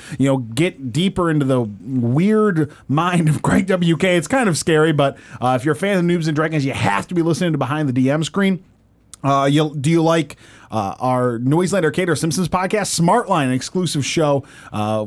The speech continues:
with, uh, again, Craig and the Arcade Phantom. Uh, Legend of Retro has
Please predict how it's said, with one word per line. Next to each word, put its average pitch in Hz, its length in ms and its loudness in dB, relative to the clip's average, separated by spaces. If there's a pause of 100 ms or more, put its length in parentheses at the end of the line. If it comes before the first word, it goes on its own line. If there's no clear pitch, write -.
(140)
with, 127 440 -4
uh, 117 180 0
again, 123 300 -2
Craig 143 300 -2
and 127 80 2
the 120 80 0
Arcade 147 420 0
Phantom. 156 460 -2 (180)
Uh, 101 280 -8 (360)
Legend 139 300 0
of 135 60 0
Retro 147 340 0
has 120 500 -2